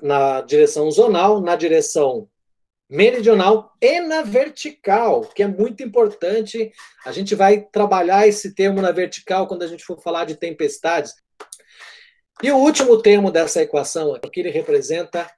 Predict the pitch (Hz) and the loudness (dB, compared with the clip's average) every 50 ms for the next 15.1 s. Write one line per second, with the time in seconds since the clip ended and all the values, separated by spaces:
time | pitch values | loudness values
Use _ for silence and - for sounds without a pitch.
0 | _ _ _ _ _ _ _ _ - 185 196 190 175 156 160 165 147 143 147 143 | _ _ _ _ _ _ _ _ 0 0 2 0 0 -2 -2 0 2 2 2 2
1 | 135 117 - - - - - - _ _ _ _ _ _ _ _ _ _ _ _ | 0 -2 -10 -18 -18 -18 -18 -20 _ _ _ _ _ _ _ _ _ _ _ _
2 | - 143 151 151 143 - 151 147 147 147 _ - 156 143 - - 165 160 160 143 | -8 -8 -8 -8 -10 -8 -6 -6 -6 -6 _ -4 -4 -4 -4 -2 -2 0 -2 -2
3 | - - 147 - _ - 151 147 139 139 139 131 135 135 131 117 - _ - - | -4 -10 -18 -14 _ -6 -6 -4 -2 -2 0 0 0 -2 -4 -8 -14 _ -20 -20
4 | _ - - - - _ _ _ - 220 277 269 - - 254 240 226 269 294 285 | _ -20 -20 -20 -20 _ _ _ 0 2 2 2 2 2 0 2 2 2 0 2
5 | 240 226 220 220 214 - - 214 196 196 - 180 185 190 196 202 202 208 208 208 | 4 6 8 8 6 4 2 0 0 0 0 -2 0 2 4 6 6 4 4 2
6 | - _ _ _ _ _ _ _ _ - - - 147 - - 196 196 208 220 208 | -4 _ _ _ _ _ _ _ _ -20 -14 -14 -10 -4 -2 2 6 6 6 4
7 | - 220 202 - 160 170 175 185 - 196 190 190 196 _ _ _ _ _ _ _ | 2 -6 -6 -6 -4 -4 -4 -4 -2 -4 -4 -4 -8 _ _ _ _ _ _ _
8 | _ _ _ _ _ _ _ _ _ - - 202 196 - 196 196 196 202 190 180 | _ _ _ _ _ _ _ _ _ -8 -6 -4 0 4 4 4 4 4 2 0
9 | 185 185 175 170 170 - - 170 170 165 165 165 160 156 151 160 160 156 156 151 | 0 -4 -6 -8 -8 -8 -8 -6 -6 -4 -4 -6 -8 -12 -10 -10 -10 -10 -8 -8
10 | 165 151 - - 160 156 156 156 156 _ _ _ - 147 165 165 160 147 147 156 | -10 -12 -10 -10 -12 -12 -12 -12 -16 _ _ _ -10 -10 -8 -6 -6 -4 -2 -2
11 | 156 156 147 147 _ - - _ _ _ _ _ _ _ _ - 120 135 143 147 | -2 -2 -4 -6 _ -20 -20 _ _ _ _ _ _ _ _ -12 -8 -8 -8 -10
12 | _ _ _ _ _ - 131 139 151 165 160 175 170 165 160 160 156 147 147 147 | _ _ _ _ _ -6 -2 0 0 2 2 0 -2 0 0 0 2 4 4 4
13 | 156 156 156 147 147 - 160 147 - - 147 - 151 147 - - 156 156 156 156 | 4 2 2 0 0 -2 -2 -4 -4 -6 -4 -4 -4 -4 -4 -6 -6 -4 -4 -4
14 | 147 - 151 143 147 147 147 147 143 147 147 143 143 143 135 135 147 151 147 - | -4 -4 -4 -4 -2 0 0 2 4 2 2 0 -4 -6 -2 0 0 0 0 -2
15 | 151 147 | -6 -6